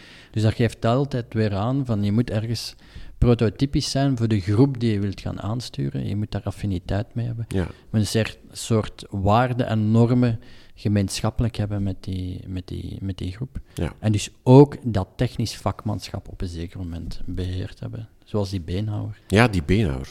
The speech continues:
Speaker 1: Maar die beenhouwer doet nog iets anders, hè, wat ook heel boeiend is qua leiderschap.
Speaker 2: Ah.
Speaker 1: Als je goed kijkt, en, eh,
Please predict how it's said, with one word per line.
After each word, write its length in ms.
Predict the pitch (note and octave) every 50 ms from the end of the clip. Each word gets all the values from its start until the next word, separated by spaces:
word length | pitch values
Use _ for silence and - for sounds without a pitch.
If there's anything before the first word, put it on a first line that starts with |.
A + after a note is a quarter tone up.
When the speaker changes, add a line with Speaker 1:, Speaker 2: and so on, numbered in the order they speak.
| - - -
Speaker 1:
Maar 180 | B2 A#2 A#2+
die 100 | B2 A#2
beenhouwer 460 | G2+ A2 C3 D#3 F3 F3 E3+ D#3+ C#3 A#2+
doet 120 | C#3 C3+
nog 140 | B2+ A2+ G#2
iets 200 | F#2+ - - -
anders, 340 | - G2 F#2 F#2 - - -
hè, 80 | D3 C#3+ C#3 - -
wat 280 | - - A2 G#2 G2 G2+
ook 160 | G2+ - -
heel 120 | G2 F#2
boeiend 320 | F2+ F#2+ G2 F#2+ F#2 F2 -
is 140 | F#2 - -
qua 160 | - F#2+ F2+
leiderschap. 600 | F2 F2 E2 E2+ F2+ - - - - D#2 D2+ F#2+
Speaker 2:
Ah. 60 | A#2+
Speaker 1:
Als 140 | B2 A#2+ -
je 80 | - G2
goed 340 | - - C#3 F#3 C#3+ - -
kijkt, 520 | - D3 D#3+ F#3 - - - - - - - - - - - - - - -
en, 240 | - - - - -
eh, 60 | -